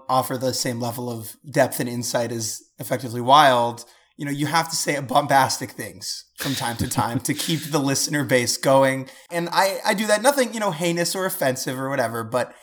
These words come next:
I did claim that when the Tony La Russa to the White Sox rumor, rumors started percolating in late October, early November, I thought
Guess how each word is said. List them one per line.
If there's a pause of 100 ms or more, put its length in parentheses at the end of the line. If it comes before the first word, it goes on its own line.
(280)
I
did
claim (200)
that
when
the
Tony
La
Russa
to
the
White
Sox
rumor,
rumors
started
percolating (260)
in
late
October,
early
November, (440)
I
thought